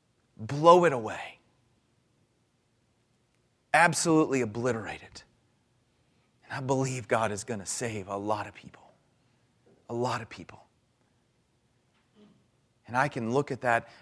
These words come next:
out of gratitude. Do you, do you remember your own blindness? Do you recognize that it wasn't your own cleverness, your own, what, it wasn't,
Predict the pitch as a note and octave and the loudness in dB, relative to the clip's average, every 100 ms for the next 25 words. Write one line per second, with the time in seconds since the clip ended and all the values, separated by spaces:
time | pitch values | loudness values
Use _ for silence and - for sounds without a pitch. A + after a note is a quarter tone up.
0 | - A#2 G#2+ G2 A#2+ B2+ A#2 - G2+ G#2 | -8 -4 -4 -4 -2 -2 -2 -6 -8 -4
1 | D3 E3 - A2+ D3+ D3 C3 C3 B2+ A#2 | -2 -2 -2 -4 -2 0 -2 -6 -6 -6
2 | A2 G#2+ G2+ F2 F#2+ F2 - - - - | -6 -6 -6 -8 -10 -12 -12 -10 -10 -14
3 | _ _ _ - - _ _ _ E3+ - | _ _ _ -20 -20 _ _ _ -20 -20
4 | - _ _ _ _ _ - C#3+ C3+ C#3+ | -20 _ _ _ _ _ -4 -2 4 4
5 | C#3 A#2 A#2+ A2+ A2 - A2+ A2+ C3 D3+ | 2 -2 -2 -2 -2 -2 -2 -2 -4 -4
6 | C3 B2 A#2+ A#2 - - - - C#3 C3+ | -4 -4 -4 -6 -14 -20 -18 -4 -2 0
7 | B2+ G#2+ G2 - A2+ A#2+ C3 A#2+ - - | -2 -6 -8 -6 -2 -2 -2 -6 -12 -20
8 | _ _ _ - B2 B2 C3+ C#3+ D3 D3+ | _ _ _ -6 -2 0 2 2 0 -4